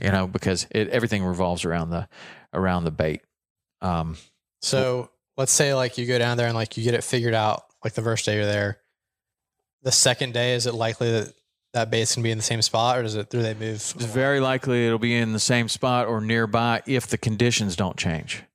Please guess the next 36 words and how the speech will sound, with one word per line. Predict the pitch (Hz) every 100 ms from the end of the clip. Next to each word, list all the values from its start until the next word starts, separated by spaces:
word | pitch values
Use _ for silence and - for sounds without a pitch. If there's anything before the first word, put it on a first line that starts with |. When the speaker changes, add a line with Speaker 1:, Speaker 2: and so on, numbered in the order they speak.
| _ 131
Speaker 2:
Mm-hmm. | 110 -
Speaker 1:
If | 110 107 -
it's | 113 - -
five | - 120 127 127 117
out | 117 110
of | 101
the | 101
south | 92 - 123 117 110 - - -
and | 107 101 98 98 98 - - _
the | 110
next | 117 117 -
day | 113 107
it's | -
twenty-five | - 127 123 113 110
out | 104 101
of | 95
the |
north, | 101 143 127 107 - - - - -
there's | 123 107
a |
good | 104 98
chance | - 107 92 -
that | 104 92 _ _ _ _ _ 113
you, | 101 98 98 95 90 90
you're | 95
not | 95 87
gonna | 87
see | 95 92
anything | 135 95 82
there. | 80 73 69
You, | 90 87
you | - 95 85
can't | 104 98
find | - 127 104
it. | 82 -
Or, | 92 90 92